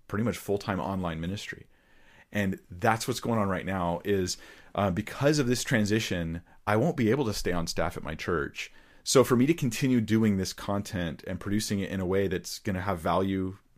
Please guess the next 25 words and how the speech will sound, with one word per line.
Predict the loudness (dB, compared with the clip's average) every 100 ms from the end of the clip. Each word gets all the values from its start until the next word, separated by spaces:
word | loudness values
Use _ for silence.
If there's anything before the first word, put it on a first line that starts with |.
| _
for | -10 -4
you | -2
guys | 0 0 0 -2
and | -4
impact | -2 -4 -2
your | 0
lives | 2 0 -2
and | -6 -6 -4
hopefully | -4 -2 -6
s-, | -6 -12
spread | -8 -2 -2
the |
truth | -2 -6
of | -2
Christ, | 0 0 -2 -18 -20 -20 -20 -8 0
I'm, | 2 2 0
I'm | 2
actually | 2 2 0 -2
saying, | 0 -2 -2
"Hey, | 0 2 2
for | -2
the | -4
first | -2 -2
time | 0 0
ever, | 2 0